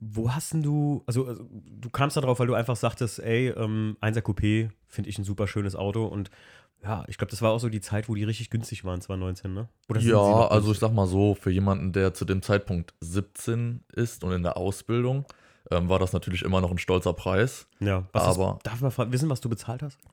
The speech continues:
Speaker 2: Ja, elftausendfünfhundert Euro.
Speaker 1: Puh.
Speaker 2: Und Laufleistung hatte ich damals hundertzwanzigtausend.
Speaker 1: Guck mal, zweitausend und, jetzt lass mich nicht lügen, es muss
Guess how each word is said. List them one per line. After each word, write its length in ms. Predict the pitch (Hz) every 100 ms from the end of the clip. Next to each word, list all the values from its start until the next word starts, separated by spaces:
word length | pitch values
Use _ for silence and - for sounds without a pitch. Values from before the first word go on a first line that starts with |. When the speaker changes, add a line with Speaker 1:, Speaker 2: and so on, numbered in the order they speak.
| _
Speaker 2:
Ja, 280 | 95 92 90
elftausendfünfhundert 800 | 98 - 98 98 101 92 95 -
Euro. 400 | 90 87 87 95 - _
Speaker 1:
Puh. 180 | - 113 _ _ _
Speaker 2:
Und 140 | 92 90
Laufleistung 580 | 92 95 92 92 92
hatte 260 | 92 - 90
ich 200 | 90 -
damals 520 | 90 90 90 92 -
hundertzwanzigtausend. 1300 | 92 90 90 - - - 90 90 - 90 87 87 85 - - _ _ _
Speaker 1:
Guck 160 | 98
mal, 260 | 110 110 - _
zweitausend 840 | - 110 110 113 113 110 113 -
und, 800 | 110 107 107 110 107 107 - - -
jetzt 180 | 104 117
lass 180 | 110 -
mich 100 | 107
nicht 160 | 95
lügen, 280 | 107 113 113
es 120 | 101
muss 220 | 110 98